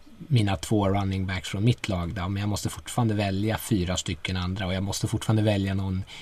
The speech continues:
i den andra konferensen. Eh, och då vart det ju liksom,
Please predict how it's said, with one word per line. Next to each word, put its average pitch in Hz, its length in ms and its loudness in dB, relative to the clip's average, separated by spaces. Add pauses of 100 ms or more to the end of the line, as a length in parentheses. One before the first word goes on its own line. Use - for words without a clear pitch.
(140)
i 117 100 2
den 107 160 0
andra 98 440 0
konferensen. 95 840 0 (460)
Eh, 85 340 -2
och 120 60 2
då 117 100 6
vart 120 240 6
det 135 80 4
ju 120 60 6
liksom, 104 400 0